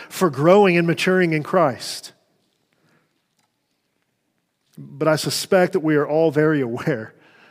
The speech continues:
um, I, I know I am, of, of areas and ways in which I, I fall short of what we have laid out here by Jesus in the Beatitudes. You see, I, I don't embody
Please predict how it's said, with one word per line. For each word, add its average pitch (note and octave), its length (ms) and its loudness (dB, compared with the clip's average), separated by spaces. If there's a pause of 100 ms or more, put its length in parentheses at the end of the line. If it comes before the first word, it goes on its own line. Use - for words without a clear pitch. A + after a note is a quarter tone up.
(260)
um, B2 360 -6
I, B2 100 -8 (140)
I C#3 80 -4
know C3 120 -4
I C3+ 200 -2
am, A2+ 320 -12 (680)
of, C#3 380 0
of B2 160 -10
areas D3 480 2
and C3 140 -6
ways C#3 240 0
in C3 100 -8
which C3 180 -8
I, B2+ 180 -6
I A#2+ 40 -8
fall B2 220 -10
short G#2+ 480 -12 (1800)
of A2+ 160 -14
what C3 280 -10
we B2 120 -8
have B2 160 -6
laid C3 240 -4
out B2+ 180 -6
here B2+ 180 -8
by A#2+ 140 -10
Jesus B2 640 -12 (400)
in C#3+ 200 -4
the C3 60 -8
Beatitudes. A#2+ 1040 -10
You B2 60 -16
see, C#3 160 -4
I, C3 100 -2
I D#3 180 4
don't D3+ 160 0
embody B2 520 -4